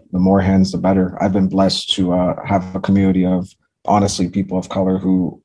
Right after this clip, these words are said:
want to get into farming, but there hasn't been a, an organized effort besides nonprofits to really facilitate that on a larger scale. Um,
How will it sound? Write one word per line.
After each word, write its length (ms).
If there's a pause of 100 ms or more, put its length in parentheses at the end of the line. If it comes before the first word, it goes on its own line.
want 360
to 120
get 160
into 180
farming, 360
but 240 (340)
there 140
hasn't 340
been 160
a, 180 (220)
an 160
organized 500
effort 280
besides 420
nonprofits 840
to 340
really 200
facilitate 580
that 160
on 120
a 60
larger 300
scale. 500 (320)
Um, 440